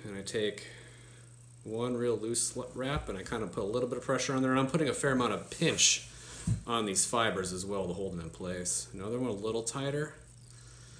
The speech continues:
and I'll get down on those, and I'll move these hand, this left hand up, and I'll grab all that stuff from underneath, and I'll really put some pressure to it. Now, if you're using a small diameter thread, you can cut right through these fibers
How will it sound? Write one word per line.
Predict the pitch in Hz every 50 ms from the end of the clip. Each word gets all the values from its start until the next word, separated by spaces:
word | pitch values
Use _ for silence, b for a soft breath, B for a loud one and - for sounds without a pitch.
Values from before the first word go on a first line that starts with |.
| B B B B B B B B B B B - - - - - - -
and | 87 104 107 107
I'll | 104 110
get | 110 - -
down | - 113 123 120
on | 107 101
those, | 104 117 120 110 107 107 110 107 - - - B B B B B B B B B B -
and | - 92
I'll | 92 98
move | 101 110 107 98
these | 117 127 131 131
hand, | 143 135 127 123 120 113
this | 131 123 - - - - - - - - - - -
left | 117 - -
hand | 139 123 120 117 127
up, | 139 143 - - - - - - B B B B B B B B B B B
and | - -
I'll | 104
grab | 98 101 107 107 110 101 90
all | 104 117 123 131 131
that | 135 127 123 -
stuff | - - 143 123 120
from | - 117 113
underneath, | 110 110 107 107 117 131 139 139 - - - - -
and | 104 92
I'll | 92 95 95
really | 104 110 110 104 98 98
put | - - 98 -
some | - 92
pressure | 87 98 95 - - -
to | - - 73
it. | 71 - - B B B B B B B B B B B B B B - -
Now, | 110 107 110 110 107
if | 107 -
you're | 123 123
using | 131 135 120 127
a | 117
small | - - 131 127 123
diameter | 120 120 120 120 120 117 113 110 107
thread, | - - 117 120 131 127 120 107
you | 101
can | 107 104
cut | - 120 98 101
right | 110 107 107
through | - - 120 110
these | 110 113 110 -
fibers | - 127 127 131 131 143 143 143 - - -